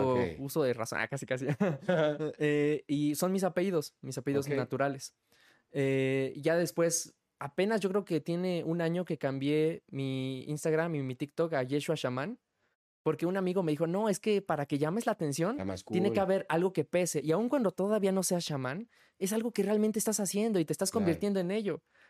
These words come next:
Speaker 2: Entonces va a haber quien te diga que eres un estafador, un mentiroso,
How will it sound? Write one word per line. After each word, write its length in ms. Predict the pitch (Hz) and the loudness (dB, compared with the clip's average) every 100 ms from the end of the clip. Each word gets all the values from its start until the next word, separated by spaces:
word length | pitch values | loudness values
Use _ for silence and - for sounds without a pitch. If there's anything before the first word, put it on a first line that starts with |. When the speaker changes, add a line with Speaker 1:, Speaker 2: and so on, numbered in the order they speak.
| _ | _
Speaker 2:
Entonces 440 | 170 160 202 220 - | -4 0 2 2 2
va 100 | 190 | 0
a 40 | |
haber 140 | 202 202 | 0 -2
quien 140 | 165 | -2
te 60 | 151 | 0
diga 140 | 165 | -2
que 100 | 170 | -2
eres 140 | 170 180 | -4 -4
un 100 | 175 | -4
estafador, 680 | 156 139 131 139 151 156 | -6 -4 0 2 4 4
un 80 | 160 | 4
mentiroso, 840 | 147 135 139 151 170 170 180 175 | 2 2 2 4 4 4 2 0